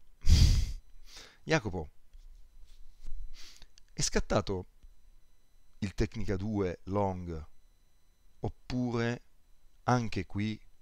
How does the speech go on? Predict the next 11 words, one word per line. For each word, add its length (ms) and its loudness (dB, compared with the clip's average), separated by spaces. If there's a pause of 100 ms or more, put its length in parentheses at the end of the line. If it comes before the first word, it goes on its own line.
(580)
non 220 0
è 40 0
scattato 920 -2 (480)
e 100 -2
abbiamo 260 0
fatto 680 -6 (840)
una 200 0
finta 340 -4
con 120 -8
questa 220 -8
candela, 500 -4